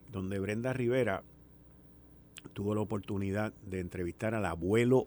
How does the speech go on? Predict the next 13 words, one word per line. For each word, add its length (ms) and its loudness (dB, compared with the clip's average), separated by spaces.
materno, 920 -2
al 120 -10
papá 440 0
de 100 6
la 120 2
mamá 400 -2
de 100 -2
la 80 -8
jovencita 600 -8
esta. 440 -12
Una 140 -2
entrevista 540 2
desgarradora. 880 2